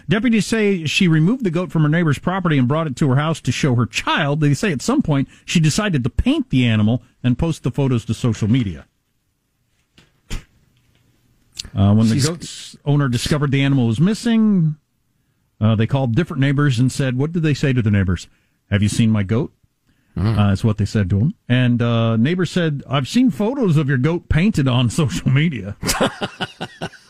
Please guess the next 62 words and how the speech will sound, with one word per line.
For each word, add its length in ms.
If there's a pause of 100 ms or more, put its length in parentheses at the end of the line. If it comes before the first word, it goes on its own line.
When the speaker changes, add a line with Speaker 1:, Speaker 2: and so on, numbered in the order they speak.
(680)
Speaker 2:
I 80
shouldn't 260
be 120
laughing. 360
This 100
is 120
a 80
terrible 360
story 460
or 100
Speaker 1:
No, 40
Speaker 2:
something. 540
Speaker 1:
I 60
Speaker 2:
I 20
don't 160
Speaker 1:
don't, 160
Speaker 2:
know. 200
Speaker 1:
I 40
don't 240
think 180
it 80
is. 280 (200)
Speaker 2:
The 160
goat's 260
gonna 160
be 120
fine, 360
Speaker 1:
The 80
Speaker 2:
probably, 220
Speaker 1:
goat 40
is 60
Speaker 2:
right? 120
It's 160
Speaker 1:
going 80
Speaker 2:
just 120
Speaker 1:
to 40
be 40
Speaker 2:
its 120
Speaker 1:
perfectly 400
Speaker 2:
fur. 60
Speaker 1:
okay. 380 (180)
Yeah, 260 (140)
it, 200
the 80
goat 220
appears 280
to 40
be 100
fine. 180
It's 140
a 40
cute 240
little 120
Speaker 2:
Excuse 100
me. 200 (220)
Speaker 1:
goat. 100 (560)
I'm 300
not 180
exactly 380
sure 240
what 160
the 100